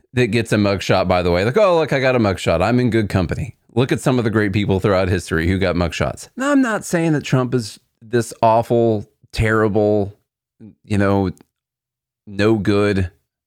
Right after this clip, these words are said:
person like the people on the left are, even though he probably is a terrible, awful, no good, very bad person. Uh, that's more than likely true. Uh, I'm, I'm not saying he's as evil as everyone on the left says, but is he Martin Luther King Junior? Is it quite the same thing because he was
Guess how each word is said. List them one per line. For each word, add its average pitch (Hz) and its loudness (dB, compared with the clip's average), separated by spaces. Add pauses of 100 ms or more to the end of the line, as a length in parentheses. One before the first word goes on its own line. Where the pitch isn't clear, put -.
(120)
person 101 0 (520)
like 95 -2
the 98 -2
people 107 -2
on 98 0
the 95 0
left 95 0
are, 92 0 (280)
even 185 0
though 139 2
he 123 2
probably 110 0
is 92 -2
a 87 -2
terrible, 92 0
awful, 87 -2
no 92 -2
good, 82 -2
very 85 0
bad 78 -2
person. 85 -4 (380)
Uh, 90 -2
that's 90 -6 (320)
more 104 0
than 90 0
likely 92 0
true. 80 -2 (400)
Uh, 107 -2
I'm, 143 -2 (140)
I'm 147 0
not - -2
saying 117 0
he's 104 -2 (100)
as 101 -2
evil 82 0
as 85 -4
everyone 90 0
on 82 0
the 85 -2
left 98 -2
says, - -6
but - -2
is 170 -2
he 185 0
Martin 165 0
Luther 151 -2
King 139 0
Junior? 113 0
Is 104 -2
it - -8
quite 123 -2
the 120 -4
same 110 0
thing 107 0
because 95 -2
he 107 -2
was 95 -2